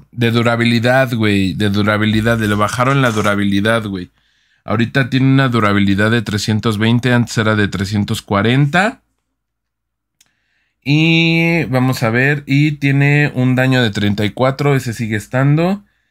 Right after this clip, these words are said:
Y tiene un quince por ciento del side effect, ajá.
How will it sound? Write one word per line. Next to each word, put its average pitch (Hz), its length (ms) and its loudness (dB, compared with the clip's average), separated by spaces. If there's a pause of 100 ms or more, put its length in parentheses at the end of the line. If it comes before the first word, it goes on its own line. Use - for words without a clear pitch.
(320)
Y 127 260 0
tiene 123 220 0
un 120 80 0
quince 120 300 0
por 101 200 -4
ciento 120 520 0
del 120 460 0
side 113 300 -2
effect, 147 560 -4
ajá. 170 600 -2